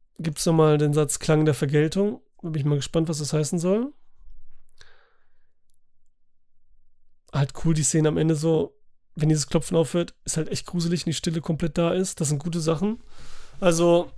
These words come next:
also mir hat's gefallen. Es waren alles gute Ideen. Ich guck so weiter. Nächsten Donnerstag dann live. Als Podcast und Video.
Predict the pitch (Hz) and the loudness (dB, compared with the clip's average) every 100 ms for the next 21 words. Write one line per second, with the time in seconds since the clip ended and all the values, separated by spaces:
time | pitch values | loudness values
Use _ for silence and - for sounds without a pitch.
0 | - 180 170 220 214 175 - 220 262 302 | 6 8 10 10 8 2 6 8 8 6
1 | 330 - - _ - - - - 185 196 | -2 -10 -20 _ -20 -20 -8 0 4 4
2 | - 208 202 180 233 262 262 - - - | 4 0 2 4 6 6 4 -4 -8 -6
3 | - - - - - - 156 185 - 170 | -4 -4 -4 -6 -6 -2 4 6 6 8
4 | 196 214 240 220 - 185 175 185 180 214 | 8 8 6 4 2 4 4 6 8 8
5 | 214 226 202 226 208 196 214 247 - - | 6 2 2 2 4 4 4 2 -6 -10
6 | - - - - - - - - - - | -12 -12 -14 -14 -14 -18 -20 -20 -20 -20
7 | - 185 - 208 - 208 190 180 160 208 | -4 -2 4 4 6 4 6 4 4 4
8 | 220 214 208 | 6 6 4